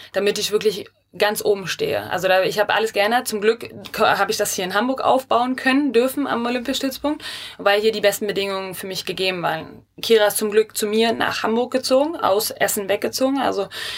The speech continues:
sie musste auch ihren Standort verwechseln. Also schon so, dass wir trotzdem Veränderungen gemacht haben, um ganz oben zu stehen,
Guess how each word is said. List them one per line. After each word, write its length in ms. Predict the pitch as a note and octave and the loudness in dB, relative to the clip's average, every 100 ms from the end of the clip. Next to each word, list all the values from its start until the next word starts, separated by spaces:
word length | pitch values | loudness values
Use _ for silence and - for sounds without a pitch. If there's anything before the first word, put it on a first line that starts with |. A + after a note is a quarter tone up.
| - | -12
sie 140 | - G3 | 0 2
musste 200 | G#3 - | 4 4
auch 140 | D3 | 2
ihren 140 | F#3+ F3+ | 0 0
Standort 480 | - E3 - F#2 | 2 2 0 -2
verwechseln. 440 | - - G3 - G#3+ | -4 -6 -6 -4 -2
Also 240 | F3+ G3+ | 2 2
schon 320 | G3+ B3+ C#4+ | 2 4 4
so, 160 | A#3+ A3 | 4 4
dass 220 | G#3 G3+ | 4 2
wir 160 | G#3+ G3+ - - - | 2 0 -4 -14 -4
trotzdem 340 | G#3+ - G#3 | -2 -2 0
Veränderungen 520 | G#3 G3+ A3 A3+ A#3+ | 2 2 0 -2 0
gemacht 300 | B3 B3 - | 2 2 2
haben, 180 | B3 B3 | 0 0
um 340 | A3 G#3+ G#3 | -2 -2 -2
ganz 280 | - G#3 G#3+ | -2 -2 0
oben 200 | A3+ A3+ | 0 0
zu 100 | A3+ | 0
stehen, 420 | - A#3 G3+ E3+ | 0 2 2 0